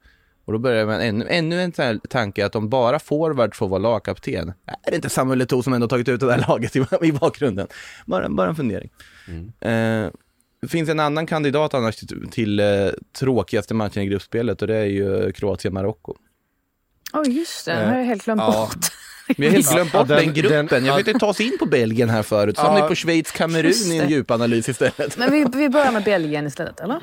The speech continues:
Speaker 1: Ja, det gör vi. Det gör
Speaker 2: Ja.
Speaker 1: vi, det gör vi.
Speaker 2: Eh, absolut. Och det, alltså, det var ju som, eh, ehm, eh, Jonas Eriksson sa i, i, i studion, att det är nog sista matchen han dömer i det här V M et.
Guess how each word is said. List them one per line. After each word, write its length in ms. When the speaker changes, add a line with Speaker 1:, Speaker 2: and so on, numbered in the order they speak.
Speaker 1:
Ja, 320
det 80
gör 100
vi. 60
Det 100
gör 60
Speaker 2:
Ja. 160
Speaker 1:
vi, 60
det 60
gör 80
vi. 100
Speaker 2:
Eh, 60
absolut. 360
Och 100
det, 100
alltså, 400
det 60
var 100
ju 60
som, 280
eh, 880
ehm, 340
eh, 260
Jonas 320
Eriksson 300
sa 240
i, 60
i, 460
i 80
studion, 400
att 140
det 80
är 60
nog 140
sista 360
matchen 360
han 120
dömer 420
i 20
det 80
här 220
V 180
M 180
et. 300